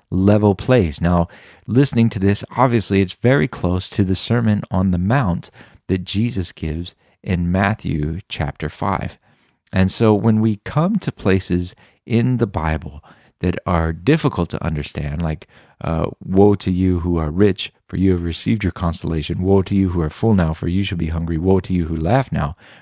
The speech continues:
for you shall mourn and weep." We should seek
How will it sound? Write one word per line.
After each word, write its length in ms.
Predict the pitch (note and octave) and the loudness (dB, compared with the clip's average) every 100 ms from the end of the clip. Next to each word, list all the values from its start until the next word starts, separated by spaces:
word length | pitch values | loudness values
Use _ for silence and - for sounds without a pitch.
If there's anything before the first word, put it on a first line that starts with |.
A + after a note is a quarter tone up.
| _ | _
for 100 | F2+ | -6
you 260 | F2 G#2 G2+ | 0 0 0
shall 200 | F#2 D#2+ | -2 -4
mourn 420 | E2 G2 F2+ E2 _ | -2 0 0 -4 _
and 160 | D#2+ E2 | -10 -2
weep." 340 | B2 G2 - _ _ _ _ _ | -2 -2 -6 _ _ _ _ _
We 240 | F2 G2+ G2+ | 0 0 0
should 300 | - F2+ F2+ | -2 -4 -4
seek 460 | - C3+ - - | -6 -4 -6 -8